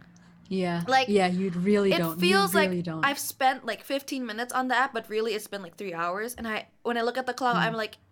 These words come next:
Speaker 2: "Wow, it's, like, it's been that long since I've been on TikTok." But
Speaker 1: Yeah.
Speaker 2: generally, I'm not a very, mm,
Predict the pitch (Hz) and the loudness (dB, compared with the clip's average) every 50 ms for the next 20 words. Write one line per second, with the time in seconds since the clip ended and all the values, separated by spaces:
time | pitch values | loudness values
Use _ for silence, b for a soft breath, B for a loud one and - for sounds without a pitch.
0 | _ _ _ _ _ _ - 214 196 208 202 196 196 196 - - 247 240 - - | _ _ _ _ _ _ -12 -4 0 2 4 4 4 4 2 0 -2 -2 -4 -4
1 | 240 220 208 196 - - - _ _ _ _ _ _ _ _ _ _ _ _ - | -2 -2 -2 -2 -4 -12 -20 _ _ _ _ _ _ _ _ _ _ _ _ 0
2 | 254 254 - 214 254 262 254 254 233 220 - 202 202 190 214 262 285 269 233 226 | 0 0 2 2 2 4 4 4 2 0 0 0 0 0 0 0 -2 -2 -2 -2
3 | 220 226 233 226 220 220 - 226 220 - - 254 254 277 294 - b b b b | 0 0 -2 -2 -2 -2 -4 -8 -8 -4 -2 -2 -2 -2 -2 -6 b b b b
4 | b b b b b b b b _ _ _ _ _ - 254 285 294 294 - - | b b b b b b b b _ _ _ _ _ -4 0 0 0 0 -2 -6
5 | _ - 196 185 170 160 165 254 254 269 320 349 381 403 427 427 - _ - 277 | _ -8 -6 -4 -2 0 2 2 2 0 -2 -4 -2 -2 -4 -4 -4 _ -2 -2
6 | 277 277 262 254 240 247 262 311 339 339 - _ _ _ _ _ _ _ _ _ | -2 -2 -4 -2 0 0 2 0 0 -2 -6 _ _ _ _ _ _ _ _ _
7 | _ _ - 262 247 214 202 202 220 220 220 226 233 240 247 254 254 254 254 254 | _ _ -4 -4 -4 -4 -4 -4 -2 -2 -2 -2 -2 -4 -4 -4 -6 -6 -6 -6
8 | 262 254 _ - - 208 214 208 202 202 202 202 196 196 185 190 190 202 214 | -8 -10 _ -18 -16 -14 -12 -12 -12 -12 -12 -14 -14 -14 -14 -16 -16 -18 -20